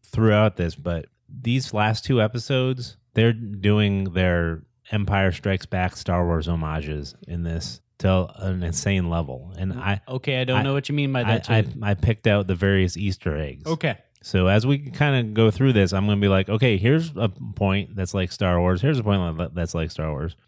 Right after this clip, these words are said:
Speaker 2: I did catch the one. Is one of them, "I got a bad feeling about
Speaker 1: Yeah.
Speaker 2: this"? Okay. <laughs>
Speaker 1: They had one of those in there, yes.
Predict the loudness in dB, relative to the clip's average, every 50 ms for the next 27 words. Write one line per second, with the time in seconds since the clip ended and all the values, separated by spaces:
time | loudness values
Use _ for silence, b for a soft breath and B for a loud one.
0 | _ _ -6 -4 -2 -2 -4 -4 -4 -4 -4 -4 -4 -4 -4 -2 -2 -2 -2 -4
1 | -4 -6 -4 -2 -2 0 0 0 0 0 0 -2 -2 -2 -4 -4 -4 -4 -2 -2
2 | -2 -2 -2 -2 -2 -4 -4 -4 -4 -4 -2 -2 0 0 2 4 4 4 4 4
3 | 2 0 0 -2 -2 0 -2 -4 -4 -6 -2 2 4 6 6 6 6 6 6 6
4 | 4 4 6 6 6 8 8 8 8 6 6 6 6 6 4 4 4 4 2 0
5 | -2 -6 -10 -12